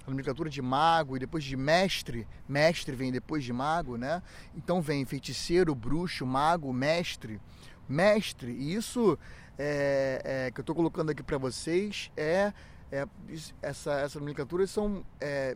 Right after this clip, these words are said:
de muitas ordens iniciáticas, é, seguem um pouco dessa hierarquia que eu tô falando aqui pra vocês. E que hierarquia,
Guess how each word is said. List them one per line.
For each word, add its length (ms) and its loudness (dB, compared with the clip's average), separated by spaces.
de 180 -6
muitas 800 2
ordens 320 0
iniciáticas, 920 -4
é, 240 -2
seguem 800 2
um 220 -6
pouco 520 2
dessa 580 2
hierarquia 920 4
que 40 -12
eu 20 -14
tô 100 -4
falando 240 -4
aqui 140 -6
pra 120 -4
vocês. 600 -4
E 60 -4
que 160 -4
hierarquia, 880 2